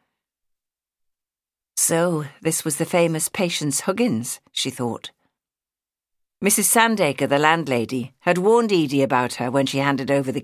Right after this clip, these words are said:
keys. "They've been renting the downstairs room since my aunt owned the house,"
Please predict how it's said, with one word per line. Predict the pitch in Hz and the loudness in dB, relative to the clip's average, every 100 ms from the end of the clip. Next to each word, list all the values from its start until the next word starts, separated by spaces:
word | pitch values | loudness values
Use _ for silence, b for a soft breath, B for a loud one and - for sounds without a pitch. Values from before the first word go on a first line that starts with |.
| - | -2
keys. | 147 131 123 - _ _ _ _ _ _ _ _ _ _ _ _ _ _ | -2 -2 -4 -12 _ _ _ _ _ _ _ _ _ _ _ _ _ _
"They've | 170 196 | 0 4
been | 214 247 | 4 4
renting | 254 247 226 240 196 | 4 4 2 0 2
the | 190 | 2
downstairs | 190 175 170 160 - 156 143 160 | 4 4 4 -2 4 4 4 2
room | 160 156 | 2 2
since | - 170 180 | 0 0 2
my | 180 170 | 4 4
aunt | 160 190 208 185 | 4 2 0 0
owned | 135 123 | 0 0
the | 110 143 | -2 -2
house," | 110 104 - - | -2 -4 -6 -8